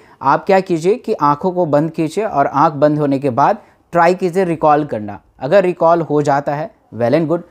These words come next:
अगर रिकॉर्ड न-, रिकॉल नहीं होता है तो इसका मतलब आपने बहुत ही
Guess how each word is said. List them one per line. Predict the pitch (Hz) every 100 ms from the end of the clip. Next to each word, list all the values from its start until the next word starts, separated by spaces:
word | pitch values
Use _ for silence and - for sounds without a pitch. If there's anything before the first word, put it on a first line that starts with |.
| _ -
अगर | 160 226 208
रिकॉर्ड | 175 180 180 165
न-, | 120 135 135 127
रिकॉल | 131 165 165 139
नहीं | 123 135 196
होता | 175 156
है | 156 196
तो | 190
इसका | 175 190
मतलब | 175 165 175 175
आपने | 135 131 151
बहुत | 123 123 143
ही | 160